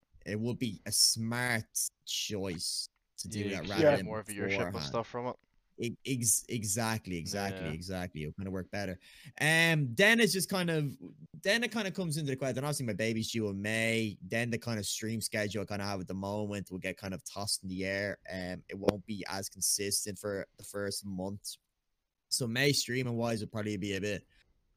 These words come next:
Speaker 1: rough. It'd be kind of not, I'll probably be strict, like, to maybe just two hours here and there as, uh, as I can. I can't really just do, like, the free hour, like, the kind of, just, like, the free roll I do where I can kinda go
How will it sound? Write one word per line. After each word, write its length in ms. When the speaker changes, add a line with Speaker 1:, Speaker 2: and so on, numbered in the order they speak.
Speaker 1:
rough. 280
It'd 120
be 60
kind 240
of 200
not, 400
I'll 80
probably 200
be 80
strict, 440
like, 160
to 80
maybe 300
just 320
two 240
hours 460
here 240
and 160
there 460
as, 200
uh, 320
as 120
I 60
can. 340
I 120
can't 140
really 120
just 140
do, 100
like, 200
the 80
free 540
hour, 420
like, 160
the 60
kind 180
of, 60
just, 160
like, 100
the 60
free 220
roll 240
I 40
do 240
where 120
I 60
can 100
kinda 200
go 240